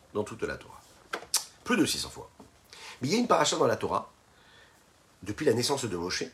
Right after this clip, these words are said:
dans la paracha de Shemot, hein, jusqu'à la fin du Sefer Bamidbar, où le mot Moshe n'apparaît pas, même pas une seule fois. C'est dans notre paracha, la paracha de Tetzavé. Paracha que nous allons lire cette semaine à la synagogue, que nous étudions tous les jours,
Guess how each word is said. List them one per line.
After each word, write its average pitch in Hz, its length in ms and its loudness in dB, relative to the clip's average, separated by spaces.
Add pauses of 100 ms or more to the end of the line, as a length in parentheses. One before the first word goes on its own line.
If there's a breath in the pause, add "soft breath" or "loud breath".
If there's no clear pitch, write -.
(520)
dans - 140 0
la 90 120 2
paracha 127 360 2
de 104 40 -2
Shemot, 147 400 0
hein, 104 100 -2
jusqu'à 123 680 0
la 90 160 -4
fin 147 420 -2 (400)
du 87 140 -14
Sefer 107 420 0
Bamidbar, 131 540 -2 (880 loud breath)
où 131 80 2
le 127 100 6
mot 156 180 10
Moshe 156 440 8
n'apparaît 113 400 6
pas, 87 240 -2 (260)
même 156 200 6
pas 165 120 6
une 151 100 4
seule 123 200 2
fois. - 340 -6 (400)
C'est - 160 -8
dans 117 100 2
notre 107 220 -2
paracha, 92 380 0
la 95 80 -2
paracha 85 320 -2
de - 40 -14
Tetzavé. - 460 -6 (640)
Paracha 202 380 4
que 156 80 0
nous 131 120 2
allons 123 180 4
lire 160 280 4 (260 loud breath)
cette - 220 0
semaine 127 220 2
à 110 40 4
la 98 60 2
synagogue, 123 400 2
que 120 60 -2
nous 117 180 -4
étudions 123 500 -4
tous 123 200 -8
les 110 120 0
jours, 98 360 -6